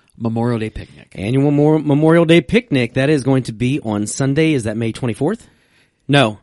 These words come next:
Speaker 1: Ninth.
Speaker 2: Twenty-ninth?
Speaker 1: Ninth.
Speaker 2: Twenty-ninth.
Speaker 1: Yeah.
Speaker 2: My, my anniversary is May twenty-fourth.
Speaker 1: That's coming up, bro.
Speaker 2: It'll be fourteen,
Speaker 1: That's
Speaker 2: fourteen
Speaker 1: Wednesday,
Speaker 2: years.
Speaker 1: or that's Saturday.
Speaker 2: Yeah.
Speaker 1: Right?
Speaker 2: Yeah, it's coming up.
Speaker 1: Yeah.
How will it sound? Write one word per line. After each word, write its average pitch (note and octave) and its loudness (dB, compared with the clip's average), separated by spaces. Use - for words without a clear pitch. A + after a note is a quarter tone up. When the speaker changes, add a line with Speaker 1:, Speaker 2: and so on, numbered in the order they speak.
Speaker 1:
Ninth. G#2+ -8
Speaker 2:
Twenty-ninth? C#3 -6
Speaker 1:
Ninth. F#2+ -8
Speaker 2:
Twenty-ninth. A#2 -6
Speaker 1:
Yeah. F#2+ -12
Speaker 2:
My, B2+ -8
my G#2 -4
anniversary G2+ -2
is F2+ -6
May F#2 -4
twenty-fourth. E2+ -12
Speaker 1:
That's D3+ -8
coming C#4+ -6
up, G#3 -6
bro. B2 2
Speaker 2:
It'll G3+ -4
be A2+ -8
fourteen, C3 -4
Speaker 1:
That's G2 -16
Speaker 2:
fourteen - 0
Speaker 1:
Wednesday, D3+ 0
Speaker 2:
years. F#3 -4
Speaker 1:
or B2 0
that's - -6
Saturday. F3 -6
Speaker 2:
Yeah. C3 -10
Speaker 1:
Right? - -6
Speaker 2:
Yeah, G#2 -12
it's G2+ -14
coming B2 -4
up. B2+ -4
Speaker 1:
Yeah. C4 -6